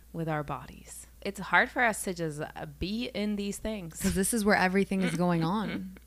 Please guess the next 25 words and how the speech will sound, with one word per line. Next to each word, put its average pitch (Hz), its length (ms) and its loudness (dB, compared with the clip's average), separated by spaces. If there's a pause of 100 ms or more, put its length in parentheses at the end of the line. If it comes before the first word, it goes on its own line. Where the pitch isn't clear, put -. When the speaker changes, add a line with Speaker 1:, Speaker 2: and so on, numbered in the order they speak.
(140)
Speaker 1:
<laughs> - 160 -10 (960)
The 226 100 4
body 262 640 4
is 202 760 0 (260)
our 185 300 6 (460)
anchor 185 380 0
to 170 160 -8
the 170 80 -2
present 165 320 -2
moment. - 320 -10 (240)
No 196 100 0
matter 196 340 6
where 202 420 2
the 214 100 0
mind 180 520 -2
wants 170 340 -2
to 196 100 -2
run 175 240 -2
to, 175 280 -6
no 175 100 -6
matter 180 240 0
where 175 140 4
the 190 80 -2
mind 165 280 -2
is, - 440 -8